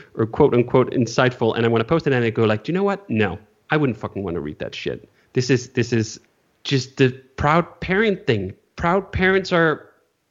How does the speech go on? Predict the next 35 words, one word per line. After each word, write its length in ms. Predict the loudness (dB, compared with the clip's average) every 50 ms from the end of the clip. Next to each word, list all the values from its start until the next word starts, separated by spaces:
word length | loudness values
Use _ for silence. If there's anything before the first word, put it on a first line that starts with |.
| _ _ _ _ _ _ _ _ _ _ -10
annoying. 640 | -8 -8 -6 -6 -8 -6 -6 -4 -4 -6 -6 -10 -14 _ _ _ _ _ _ -8
<laughs> 80 | -8 -8 -8 -10 -4 0 2 2 2 0 -2 -2 -2 -2 -2 -6 -10 -10 -10 -12 _ -4 -2 0 2 2 2 0 -2 -2 0
They 160 | 2 2 4
are, 200 | 4 4 4 4
and 100 | 4 2
I 40 | 2
say 200 | 0 0 0 0
that 160 | 2 2 2
as 120 | 0 -2
a 40 | -2
proud 300 | -2 -2 0 0 0 -2
parent. 380 | -4 -2 -2 0 0 -2 -4 -6 -12 _ _ _ _ _ _ _ _ _ _ _ -16
I, 60 | -16 -14 -12
I, 220 | -10 -10 -10 -10 -12 -14 -14 -12
I, 80 | -12 -12 -14 _ _ _ -20 -18 -16
I 60 | -12
just, 440 | -8 -6 -4 -6 -6 -8 -16 _ _ _ _ _ -2
and 140 | 0 0 0 -2 -10 -12
again, 280 | -12 -10 -12 -12 -14 _ _ _ _
maybe 180 | -2 -2 -2 0
this 180 | -2 -4 -6
is 60 | -8 -10
just 180 | -10 -8 0
me 180 | 2 4 6 6
and 100 | 6 6
my 120 | 4 4
own 160 | 4 4 2
insecurities 720 | 0 -2 -4 -6 -6 0 2 4 4 4 4 2 0 0 -2
or 100 | -2 0
whatever 360 | 0 0 0 2 4 4 4
else 180 | 2 2 0 -4
this 200 | -6 -8 -8 -12 -16 -18 -20 -16 -12 -8 -6
has 240 | -4 -4 -4 -4 0
root 320 | 4 4 6 4 4 2 -2
in, 440 | 0 2 4 4 2 2 -2 -6